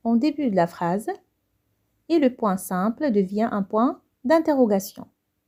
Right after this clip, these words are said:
الطريقة الثانية, نضيفوا est-ce que في أول الجملة.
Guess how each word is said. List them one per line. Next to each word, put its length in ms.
الطريقة 400
الثانية, 680
نضيفوا 680
est-ce 240
que 260
في 180
أول 420
الجملة. 580